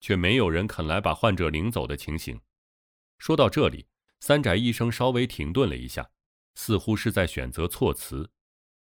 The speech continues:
停了一会儿又开口道：“就算把命救下来，可这对患者本人真的是一件好事吗？这个问题常常让我们感到苦恼。”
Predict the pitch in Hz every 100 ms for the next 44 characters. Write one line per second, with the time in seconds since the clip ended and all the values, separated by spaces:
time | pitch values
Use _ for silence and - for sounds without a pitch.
0 | _ - 113 165 113 107 - 92 123 131
1 | - 104 - 62 - - _ _ _ _
2 | _ _ _ _ _ - 107 104 98 82
3 | 78 117 98 107 92 - 67 120 - _
4 | _ _ _ - 107 98 107 107 90 131
5 | 104 90 104 76 64 65 82 101 _ _
6 | 107 101 87 87 71 85 92 - 65 65
7 | - 90 - _ _ _ _ _ _ -
8 | 120 87 85 82 - 78 - _ - -
9 | 90 110 92 101 82 67 87 71 62 76
10 | - - 85 -